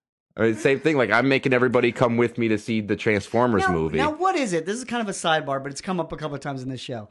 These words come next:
Speaker 2: What do you think it is, uh, when you have a character that you love, but, uh, everyone else hates,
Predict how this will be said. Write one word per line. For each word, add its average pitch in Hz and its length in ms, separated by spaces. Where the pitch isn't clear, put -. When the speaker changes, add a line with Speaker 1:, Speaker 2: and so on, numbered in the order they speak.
Speaker 2:
What 330 240
do 440 80
you 427 100
think 285 300
it 208 200
is, 139 540
uh, 147 300
when 196 280
you 190 140
have 175 200
a 165 60
character 160 420
that 143 260
you 170 300
love, 139 680
but, 175 200
uh, 180 180
everyone 214 420
else 170 220
hates, 156 420